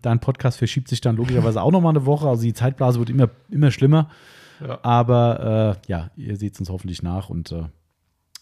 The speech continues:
Speaker 1: so ist das halt. Wenn die Urlaubszeit wieder vorbei ist, Yvonne ist ab Freitag zwei Wochen weg, dann ist der Marcel anderthalb Wochen weg.
Speaker 2: Ja.
Speaker 1: Ähm, und wenn das dann rum ist, sind wir wieder hoffentlich im Lot.
Speaker 2: Und dann ist schon Dezember.
Speaker 1: Und dann ist schon wieder
Speaker 2: <laughs>
Speaker 1: Weihnachten. Heiliger. Nun gut.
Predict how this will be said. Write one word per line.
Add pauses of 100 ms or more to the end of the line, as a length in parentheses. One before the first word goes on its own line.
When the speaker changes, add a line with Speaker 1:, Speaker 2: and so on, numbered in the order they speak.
(360)
Speaker 1:
so
ist
das
halt. (120)
Wenn
die
Urlaubszeit
wieder
vorbei
ist,
Yvonne
ist
ab
Freitag
zwei
Wochen
weg,
dann
ist
der
Marcel
anderthalb
Wochen
weg. (260)
Speaker 2:
Ja. (200)
Speaker 1:
Ähm,
und
wenn
das
dann
rum
ist,
sind
wir
wieder
hoffentlich
im
Lot. (140)
Speaker 2:
Und
dann
ist
schon
Dezember. (100)
Speaker 1:
Und
dann
ist
schon
wieder
Speaker 2:
<laughs>
Speaker 1:
Weihnachten. (160)
Heiliger. (840)
Nun
gut.